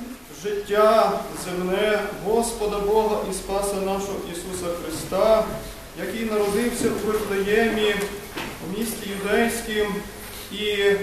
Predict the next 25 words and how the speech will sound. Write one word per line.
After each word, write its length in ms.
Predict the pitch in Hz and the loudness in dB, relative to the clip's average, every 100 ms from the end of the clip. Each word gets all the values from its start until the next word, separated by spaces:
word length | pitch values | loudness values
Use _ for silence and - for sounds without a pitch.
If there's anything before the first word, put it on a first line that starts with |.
| - - - | -4 -8 -8
після 440 | 226 - 196 196 196 | -6 -4 -4 -2 0
цього 640 | 220 240 220 220 214 196 - - - | 4 4 6 4 4 2 -4 -8 -6
прийшли 380 | 165 180 220 240 | -4 -4 -2 -2
до 100 | 214 | 0
нього 280 | 214 202 | 0 0
поклонитися 760 | 196 196 190 190 202 202 190 180 175 | 0 -2 -2 -2 0 -2 -2 -4 -4
волхви 360 | 175 165 190 226 | -6 -6 -4 -4
зі 280 | 202 202 | -4 -8
сходу. 500 | - 220 214 196 196 190 - - - - - - - - - | -8 -2 0 0 -2 -2 -8 -12 -16 -10 -8 -8 -8 -14 -14
І 40 | 190 - | -10 -2
ось 300 | 254 254 - - 185 | 0 0 -2 -4 -2
волхви 420 | 196 202 208 220 | -2 -2 -2 -2
відійшли, 760 | 214 185 196 - 208 202 190 - - - | -2 -4 -6 -6 -4 0 2 0 -4 -6
як 200 | 165 170 | -4 -4
сказано 640 | - 196 196 185 180 175 165 - - - - - - - - - - - - - | -4 -2 0 0 -2 -4 -6 -8 -14 -16 -18 -18 -18 -18 -20 -20 -20 -20 -20 -14
перед 380 | 185 175 175 208 | -10 -8 -8 -6
тим, 200 | 233 214 226 | -4 -4 -2
іншою 440 | 233 214 - 185 180 180 | -2 -2 -4 -4 -4 -2
дорогою, 500 | 190 226 - - 190 | 2 2 2 -2 2
до 320 | 190 190 240 | 2 4 2
Ірода, 520 | 233 214 208 196 190 190 | 4 4 4 4 2 2
до 140 | 185 185 | -2 0
Єрусалиму 640 | 180 180 190 220 220 196 | 0 -2 -2 0 0 0
не 120 | 196 | -2
поверталися 1000 | 202 190 175 - 202 208 202 196 196 | 0 -2 -2 0 4 4 4 0 -2